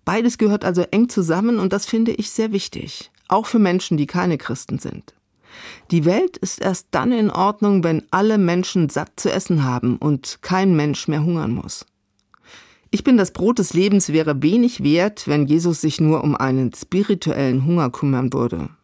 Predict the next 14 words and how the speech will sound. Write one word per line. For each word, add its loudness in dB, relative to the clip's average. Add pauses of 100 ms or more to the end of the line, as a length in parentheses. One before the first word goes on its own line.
nicht -2
aber 0
um 0
den 0
leibhaftig -6
spürbaren, -8
beißenden 0
Hunger, 0 (260)
wenn 0
man 4
nichts -2
zu -4
essen -4
hat. -16